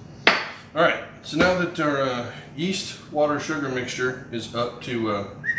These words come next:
then what you do is you add a tablespoon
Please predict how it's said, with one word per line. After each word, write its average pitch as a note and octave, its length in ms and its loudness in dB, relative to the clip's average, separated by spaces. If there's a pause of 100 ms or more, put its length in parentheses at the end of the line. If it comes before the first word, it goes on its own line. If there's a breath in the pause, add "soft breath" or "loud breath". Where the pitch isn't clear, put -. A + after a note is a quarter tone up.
(720 loud breath)
then C3 240 4
what C3+ 160 -2
you C3 40 -6
do D#3 280 6
is A#2+ 100 -2
you B2 80 -6
add A#2+ 220 -2
a A2 160 -2
tablespoon D#3+ 840 0